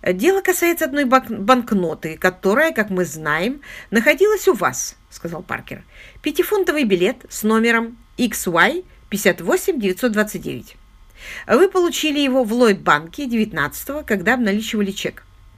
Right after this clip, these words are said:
«Э, весьма вероятно. Номера я, конечно, не помню, но, кажется, я действительно тогда обналичивала чек.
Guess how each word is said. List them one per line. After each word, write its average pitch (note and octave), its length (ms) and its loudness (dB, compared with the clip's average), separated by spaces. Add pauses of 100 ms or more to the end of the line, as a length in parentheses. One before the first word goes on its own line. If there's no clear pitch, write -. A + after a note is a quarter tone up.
(640)
«Э, E3 220 -4
весьма E3+ 340 -2
вероятно. F3+ 840 0
Номера G3+ 320 2
я, E3+ 60 -2
конечно, F3 340 -4
не F3 140 -2
помню, A4 440 -2 (320)
но, A3+ 160 2
кажется, G4 540 0
я F4+ 120 4
действительно E4+ 540 -4
тогда A3 320 2
обналичивала A#3 640 0
чек. E3+ 320 -6